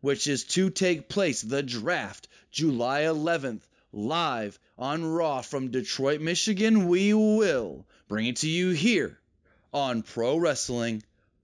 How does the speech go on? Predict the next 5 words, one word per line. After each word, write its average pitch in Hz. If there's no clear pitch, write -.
Unlimited. 110
Remember, 131
guys, 107
comment 110
below 117